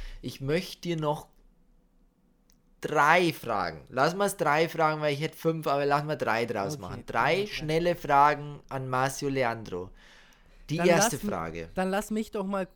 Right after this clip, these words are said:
Speaker 2: kurz ein-, wir haben ja ein bisschen Zeit, haben wir ja mitgebracht, du hast ja nichts mehr vor heute. Dann lass mich mal kurz eine Frage noch
Speaker 1: <laughs>
Speaker 2: vorweg, weil ich habe ja noch auch schön eine Frage mit-,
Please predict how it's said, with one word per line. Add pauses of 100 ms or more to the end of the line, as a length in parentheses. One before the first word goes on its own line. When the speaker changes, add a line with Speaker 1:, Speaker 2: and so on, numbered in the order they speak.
Speaker 2:
kurz
ein-,
wir
haben
ja
ein
bisschen
Zeit,
haben
wir
ja
mitgebracht,
du
hast
ja
nichts
mehr
vor
heute. (260)
Dann
lass
mich
mal
kurz
eine
Frage
noch
Speaker 1:
<laughs> (140)
Speaker 2:
vorweg, (320)
weil
ich
habe
ja
noch (100)
auch (240)
schön
eine
Frage
mit-,